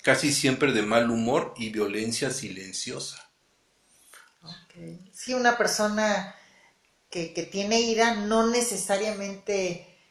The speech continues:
Speaker 2: llega y rompe cosas, grita y demás, ¿no? La puede tener, digamos, interna y demostrarlo de otra manera.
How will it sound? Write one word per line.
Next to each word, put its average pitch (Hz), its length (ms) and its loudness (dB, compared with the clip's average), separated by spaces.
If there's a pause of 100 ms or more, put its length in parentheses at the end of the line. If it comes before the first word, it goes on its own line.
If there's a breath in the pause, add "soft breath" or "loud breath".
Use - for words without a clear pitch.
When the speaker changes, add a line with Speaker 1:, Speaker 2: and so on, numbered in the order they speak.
(160 soft breath)
Speaker 2:
llega 208 440 4
y 202 80 4
rompe 208 400 2
cosas, 208 640 6
grita 202 340 0
y 185 60 0
demás, 180 480 -4
¿no? 214 180 -8
La - 180 -6
puede 202 260 0
tener, 196 400 -4 (680 soft breath)
digamos, 196 560 -2
interna 254 840 6
y 233 200 0
demostrarlo 202 540 -2
de 214 100 0
otra 220 200 -4
manera. 202 520 -10